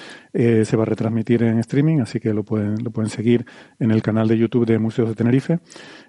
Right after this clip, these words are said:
Y aquí en el museo, eh, pues todo esto para decir que aquí en el museo tenemos una, una pequeña muestra de meteoritos que, que hemos puesto con, eh, con una, en fin, una, una exposición didáctica para aprender más sobre lo que son asteroides y el,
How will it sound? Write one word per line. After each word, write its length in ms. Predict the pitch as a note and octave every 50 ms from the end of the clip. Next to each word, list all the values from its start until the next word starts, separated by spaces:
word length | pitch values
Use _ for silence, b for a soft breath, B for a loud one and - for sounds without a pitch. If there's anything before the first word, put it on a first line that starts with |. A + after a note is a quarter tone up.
| B _
Y 260 | - B2+ B2 A#2+ A#2
aquí 240 | B2 C3+ A2 - B2+
en 80 | A#2+ A#2+
el 80 | A#2+
museo, 540 | A#2+ B2 B2 - - C3 B2+ C3 C#3 F3+ - -
eh, 120 | - B2 A2+
pues 160 | - A2 -
todo 80 | -
esto 140 | A2 - B2
para 100 | - A2+
decir 140 | G#2 C3 A#2
que 60 | A#2
aquí 100 | A2 A2
en 80 | A2+ A#2
el 40 | A2+
museo 240 | A#2 A#2 - B2
tenemos 300 | - A#2+ A#2 A2+ A2+ G#2+
una, 220 | A#2 A2+ A2+ A#2 B2
una 180 | C3 B2+ C3
pequeña 300 | B2 C3+ A#2+ C3 B2 B2
muestra 260 | A#2+ B2 A#2+ - - B2
de 80 | A#2+
meteoritos 600 | A#2+ A#2 - A#2+ A2+ B2+ C3+ - - C3+ C#3 D3+ -
que, 420 | - - A2+ A2 G#2+ G#2 G#2 G#2+
que 100 | - -
hemos 140 | G#2+ A2 G#2+
puesto 440 | - - A#2+ A#2 - - - B2 A#2
con, 200 | A2+ G#2+ G#2 F#2+ B B B B B B B B B B B B B
eh, 300 | - B2 A2 G#2+ G#2 G2+ G2 G2 G2 G2 G2 G2+ A2 - _ _ - -
con 160 | - A2+ G#2
una, 260 | G#2+ G#2+ G#2+ G#2+ G#2
en 80 | G#2 A2+
fin, 120 | C3+ A2+
una, 140 | A2+ A2 G#2+
una 160 | A#2+ B2 A#2
exposición 560 | A2 - - A2 - G2+ - - A#2 A2 A2
didáctica 500 | A2+ A#2 A2+ A2+ A2 - - B2+ A2 A#2+
para 200 | A2+ - A2+ G#2+
aprender 380 | G#2+ - G#2+ G#2+ G#2+ G#2+ A2 G#2+
más 220 | G#2+ G#2 G#2 G#2+
sobre 300 | - - A#2+ G#2+ G#2 A2
lo 100 | G2+ G#2+
que 60 | G2 G2+
son 340 | - A2+ G#2+ G#2 G#2 G#2
asteroides 800 | A2 G#2+ - - G#2+ A#2+ C#3 D3+ C#3+ B2+ B2+ B2+ B2 B2 A#2+ B2
y 260 | A#2 A2 G#2+ G#2 G2+ B B B B B B B B B B B
el, 420 | - A2 A2 G#2+ G#2 G2+ G#2 G2+